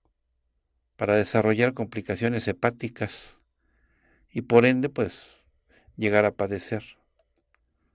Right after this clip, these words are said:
de lo que es las varices,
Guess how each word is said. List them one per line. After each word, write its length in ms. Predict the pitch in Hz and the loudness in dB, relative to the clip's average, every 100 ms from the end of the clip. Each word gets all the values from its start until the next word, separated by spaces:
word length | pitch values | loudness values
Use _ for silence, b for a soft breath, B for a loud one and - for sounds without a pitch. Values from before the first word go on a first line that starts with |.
| _ _ - | _ _ -10
de 140 | 101 | -8
lo 140 | 98 | -8
que 140 | - 104 | -8 -10
es 420 | - - - _ _ _ _ _ _ _ _ | -10 -18 -20 _ _ _ _ _ _ _ _
las 180 | 101 98 | -10 -6
varices, 480 | 110 110 101 - | -4 -4 -8 -16